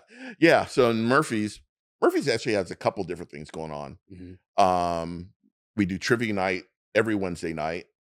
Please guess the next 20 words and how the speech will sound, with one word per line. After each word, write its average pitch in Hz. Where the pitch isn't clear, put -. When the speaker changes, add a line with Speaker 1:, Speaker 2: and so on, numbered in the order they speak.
Speaker 1:
which -
gets -
packed. -
Speaker 2:
Yeah. 87
Speaker 1:
It's 117
awesome. 82
Speaker 2:
Yeah. 87
Speaker 1:
And 95
then 95
the 90
last 101
Thursday 113
of 85
the 85
month 80
is 85
comedy 98
night. 67
Speaker 2:
Okay. 113
Speaker 1:
And 85